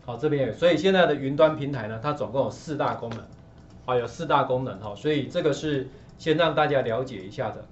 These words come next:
那待会儿呢，我们就先从模拟器开始，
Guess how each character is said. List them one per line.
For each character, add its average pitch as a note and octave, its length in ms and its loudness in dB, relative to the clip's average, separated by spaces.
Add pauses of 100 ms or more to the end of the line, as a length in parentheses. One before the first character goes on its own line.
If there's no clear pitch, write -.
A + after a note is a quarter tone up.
那 E3+ 320 2 (800)
待 G3 160 8
会 E3 120 8
儿 C#3 60 4
呢， C#3+ 180 2
我 A2 60 -4
们 A#2 100 -6
就 D#3 140 0
先 D3+ 320 0
从 A#2 420 -6 (1120)
模 B2+ 140 0
拟 A#2+ 100 -4
器 C#3 160 -8
开 A#2+ 180 -10
始， - 120 -14